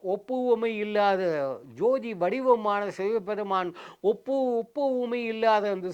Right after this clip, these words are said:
சிவபெருமானுடைய கருணை, ஒப்புவமை இல்லாத அவருடைய அருள் ஆடல்கள், இவைகளை எல்லாம் விரிவாக தனித்தனியாகவும் அம்மா தொகுத்து பாடிக்கொண்டிருக்கின்றோமே.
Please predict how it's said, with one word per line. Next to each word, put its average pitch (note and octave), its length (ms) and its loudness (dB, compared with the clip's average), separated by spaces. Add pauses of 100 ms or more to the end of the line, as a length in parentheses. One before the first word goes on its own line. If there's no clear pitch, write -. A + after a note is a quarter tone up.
சிவபெருமானுடைய G#3 1040 -2 (160)
கருணை, A#3 380 -4 (480)
ஒப்புவமை C4+ 760 4 (100)
இல்லாத A#3 380 4 (220)
அவருடைய G3 600 0 (160)
அருள் C4+ 340 0 (280)
ஆடல்கள், B3+ 580 2 (420)
இவைகளை A#3 460 4 (100)
எல்லாம் G#3+ 320 2 (140)
விரிவாக C4 500 0 (580)
தனித்தனியாகவும் A3+ 1120 -2 (380)
அம்மா A3 280 -2 (320)
தொகுத்து A3 400 -2 (140)
பாடிக்கொண்டிருக்கின்றோமே. A#3 1500 0